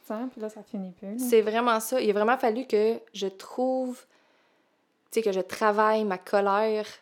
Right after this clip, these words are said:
Speaker 2: Tu sais, je pense que ça, ça avait peut-être rapport aussi avec la dépression postpartum,
Speaker 1: Ouais.
Speaker 2: tu sais, le, ce
Speaker 1: Il doit avoir un
Speaker 2: problème-là.
Speaker 1: lien quelque part, là.
Speaker 2: Mais comme il, il a vraiment fallu que je travaille ma colère, puis que je, tu sais, comme je trouve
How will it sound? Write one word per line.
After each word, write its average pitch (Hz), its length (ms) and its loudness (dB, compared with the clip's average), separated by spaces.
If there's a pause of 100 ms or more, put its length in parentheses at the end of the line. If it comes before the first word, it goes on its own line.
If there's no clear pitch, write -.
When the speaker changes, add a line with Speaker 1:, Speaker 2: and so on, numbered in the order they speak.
(260)
Speaker 2:
Tu - 80 -18
sais, 220 120 2
je 214 100 -4 (120)
pense 220 240 0
que 208 60 -4
ça, 208 120 -8
ça 208 120 -4
avait 180 120 -2
peut-être 202 240 -6
rapport 185 280 -6
aussi - 240 -8
avec 190 220 -6
la 180 100 -6
dépression 180 340 -6
postpartum, 190 540 -2
Speaker 1:
Ouais. 214 100 2
Speaker 2:
tu 190 60 -4
sais, 202 80 4
le, 196 200 2
ce - 160 -8
Speaker 1:
Il 220 60 0
doit 214 120 8
avoir 208 140 4
un 214 100 2
Speaker 2:
problème-là. 208 260 4
Speaker 1:
lien 202 80 -2
quelque - 220 -12
part, 190 100 -6 (120)
là. 226 60 -6 (560)
Speaker 2:
Mais 190 140 2
comme 202 200 6
il, 196 140 2
il 190 140 2
a 196 40 2
vraiment 196 260 2
fallu 233 200 2
que 226 120 2
je 190 60 0
travaille 202 380 -2
ma 214 120 -2
colère, 214 360 0
puis - 80 -20
que 196 80 -2
je, 190 100 -2
tu 185 80 -4 (180)
sais, 214 100 -8
comme 190 240 -4
je 180 120 -6
trouve 226 600 -4